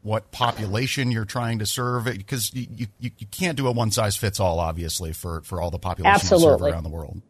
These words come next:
Speaker 2: Absolutely. So one of the things, um, I, I pushed really hard early on was to get these defense health networks stood up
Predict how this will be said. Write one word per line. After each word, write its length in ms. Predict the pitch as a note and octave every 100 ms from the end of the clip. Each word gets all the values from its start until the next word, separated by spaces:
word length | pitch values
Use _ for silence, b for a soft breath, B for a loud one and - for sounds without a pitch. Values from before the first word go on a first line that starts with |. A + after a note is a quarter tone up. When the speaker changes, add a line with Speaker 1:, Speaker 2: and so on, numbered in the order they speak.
| _ _ -
Speaker 2:
Absolutely. 520 | G#3 A3+ - G#3+ F#3+ F3+
So 140 | A#3
one 220 | G#3+ C#4+
of 100 | D4
the 80 | A#3+
things, 420 | - A3 G3+ - -
um, 420 | G3+ F#3 F#3 F3+ -
I, 180 | F#3+ E3+
I 120 | F#3
pushed 340 | - A#3 -
really 220 | A3 A3
hard 480 | G3+ G3+ F#3 F3+ E3+ - _ _ -
early 320 | A3 A3 G#3
on 300 | G#3 G3+ F#3+
was 220 | F#3 -
to 140 | -
get 260 | E3+ G#3 G#3
these 160 | G3 -
defense 400 | F3+ G#3+ G3 -
health 220 | F#3 F#3+
networks 460 | F3+ - E3+ D#3+
stood 260 | - F#3 D3+
up 300 | D3+ -